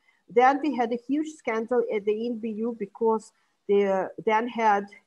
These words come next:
Yakov Smoley resigned, claiming political pressures. It took some time to somehow calm down the situation and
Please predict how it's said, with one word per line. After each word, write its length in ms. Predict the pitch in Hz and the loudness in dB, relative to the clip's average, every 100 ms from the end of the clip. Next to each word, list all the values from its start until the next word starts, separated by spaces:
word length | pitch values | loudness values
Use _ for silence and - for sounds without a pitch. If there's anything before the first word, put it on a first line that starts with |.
| _ _ _ _ - | _ _ _ _ -4
Yakov 300 | 220 226 240 | -2 -2 -8
Smoley 640 | - 214 202 220 247 214 175 | -6 -2 0 0 -2 -2 -4
resigned, 600 | 202 180 214 175 180 175 | -4 0 2 2 -2 -12
claiming 460 | - 208 220 220 208 | -4 0 0 -2 -4
political 500 | 190 180 190 208 226 | -4 -4 -4 -6 -6
pressures. 800 | - 196 160 - 165 247 - _ _ _ _ _ _ _ _ _ - | -6 -8 -8 -12 -14 -14 -20 _ _ _ _ _ _ _ _ _ -6
It 220 | 233 - | -6 -4
took 220 | 330 330 | -6 -6
some 380 | - 254 240 233 | -4 -2 0 -2
time 480 | 247 247 247 247 233 - | 2 4 4 0 -4 -8
to 140 | 247 233 | -6 -6
somehow 720 | - 262 294 - 277 262 262 | 0 0 0 2 4 4 2
calm 400 | 254 233 233 220 | 2 2 2 2
down 540 | 208 202 208 208 202 _ | 4 4 2 -2 -8 _
the 160 | 180 202 | -8 -8
situation 760 | - 180 208 226 254 247 226 | -8 -16 -10 -2 -2 -2 -4
and 120 | 208 | -4